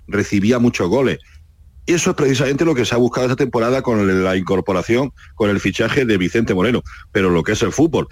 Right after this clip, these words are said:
en estas primeras cinco jornadas, pues no está sucediendo. Y el Almería, pues, está siendo un equipo que ahora mismo es bastante vulnerable defensivamente. Ofensivamente,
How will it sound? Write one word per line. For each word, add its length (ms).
en 120
estas 200
primeras 420
cinco 300
jornadas, 500
pues 560
no 160
está 200
sucediendo. 640
Y 140
el 60
Almería, 360
pues, 120
está 120
siendo 240
un 80
equipo 400
que 100
ahora 180
mismo 520
es 340
bastante 560
vulnerable 800
defensivamente. 920
Ofensivamente, 920